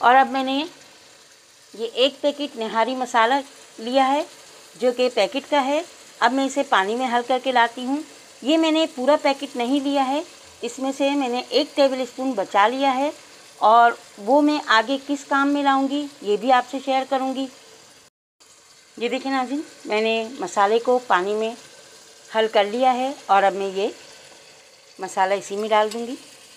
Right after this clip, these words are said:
और इसे कुछ देर और मैं भून लूँगी।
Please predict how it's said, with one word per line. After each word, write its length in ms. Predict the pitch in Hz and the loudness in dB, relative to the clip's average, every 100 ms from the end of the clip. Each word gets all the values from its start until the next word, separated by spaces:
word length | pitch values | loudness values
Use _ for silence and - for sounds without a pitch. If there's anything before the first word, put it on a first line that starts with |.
| - - - - - - - - _ - - _ | -20 -20 -20 -20 -20 -20 -20 -20 _ -20 -20 _
और 280 | 208 208 208 - | 2 4 4 0
इसे 200 | 220 240 | -2 0
कुछ 180 | 240 202 | 0 0
देर 240 | 220 247 - - - - - 185 | 2 2 -2 -16 -20 -20 -8 2
और 160 | 202 | 2
मैं 200 | 240 233 | 2 -2
भून 220 | 208 240 | -2 0
लूँगी। 260 | 240 254 | 0 -2